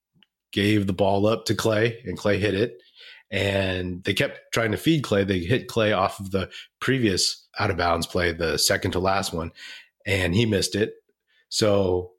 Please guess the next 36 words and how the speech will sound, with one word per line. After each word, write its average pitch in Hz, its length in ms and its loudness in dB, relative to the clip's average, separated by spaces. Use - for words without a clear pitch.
it's 110 140 -2
good. 110 520 2
I'm 104 120 -2
glad 104 300 0
they 101 100 2
were 90 80 0
hunting 95 480 -2
for 82 400 0
him 107 280 0
to 98 120 -4
get 92 180 0
him 104 180 0
the 113 80 2
shot. 123 280 0
Like, 82 200 -8
if - 280 -6
they're 104 80 0
gonna 98 240 0
go 95 140 0
down, 104 440 0
it's - 80 -16
gonna 95 200 -2
be 92 200 -2
with 85 240 -6
Klay 90 500 -4
shooting. 80 440 -4
So, 78 260 -6
uh, 82 440 -4
I 107 40 -4
guess 110 220 2
that's 110 400 -2
a 95 160 0
positive, 107 600 0
and 101 440 0
I 127 140 2
hope 127 420 0